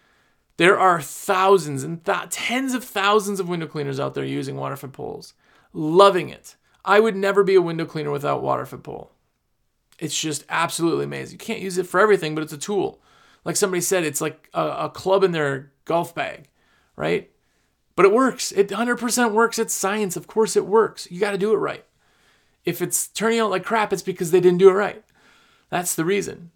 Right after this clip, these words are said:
So please, please, please, don't tell me water fed poles don't work. If you wanna get in a debate, put the comment down below on YouTube. Let's debate, I guess, but I don't wanna.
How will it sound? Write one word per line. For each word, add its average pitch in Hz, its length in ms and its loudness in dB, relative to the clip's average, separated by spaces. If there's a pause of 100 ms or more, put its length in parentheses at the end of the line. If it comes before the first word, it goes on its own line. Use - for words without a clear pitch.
So 170 200 -6
please, 202 640 -8
please, 180 520 -6
please, - 720 -10 (160)
don't 220 240 -6
tell 196 140 -8
me 180 260 -8
water 170 260 -4
fed 160 160 -16
poles 147 240 -8
don't - 180 -10
work. - 240 -16 (1040)
If 156 180 -10
you 202 140 -6
wanna 214 200 2
get 208 180 0
in 208 80 -4
a - 20 -6
debate, 175 480 0 (840)
put - 140 -10
the - 60 -20
comment 175 360 -8
down 147 180 -6
below 135 360 -10 (480)
on 165 80 -12
YouTube. 160 400 -8 (680)
Let's - 320 -4
debate, 160 380 -4
I 160 80 -8
guess, 156 440 -8 (120)
but - 160 -20
I 190 80 -6
don't 160 120 -6
wanna. 135 320 -10